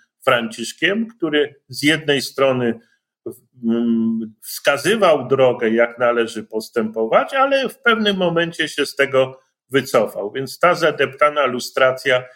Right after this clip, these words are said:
jest rzeczą bardzo, e, złą. Druga sprawa, że jednak kościoły, e, w Europie podjęły ten trud.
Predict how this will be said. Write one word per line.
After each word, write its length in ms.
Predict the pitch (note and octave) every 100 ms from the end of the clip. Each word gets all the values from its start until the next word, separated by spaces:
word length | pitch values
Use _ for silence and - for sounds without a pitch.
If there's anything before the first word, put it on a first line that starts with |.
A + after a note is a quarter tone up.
| _ _ B2
jest 200 | B2+ B2
rzeczą 360 | B2+ C3 A#2+
bardzo, 580 | A2+ B2 B2 B2 A#2+ A#2 - _ _
e, 340 | A#2+ A#2 A#2+ A2+ B2+
złą. 540 | - C3+ C3 F#2+ - _ _ _ _
Druga 500 | A#2+ D#3+ A#3+ A3+ F3+
sprawa, 920 | - - C3 A2+ A2+ A2+ G3 D4 C#4+ _ D3+
że 800 | B2+ - - D#3+ E3 C#3+ B2 G#2+
jednak 640 | A2+ C3 F3 - A#3 - -
kościoły, 800 | C#3 - - D#3+ C3+ A#2 G2+ - _ _ _ -
e, 80 | A2+ A2+ A2 G#2+
w 100 | A#2
Europie 1040 | D#3 D3 D3 B2+ - - A#2 C#3 A3+ A#3 -
podjęły 560 | D3 C3 C3+ G#3 G3 F3
ten 320 | F3 D#3 D3
trud. 440 | - C3+ G#2 -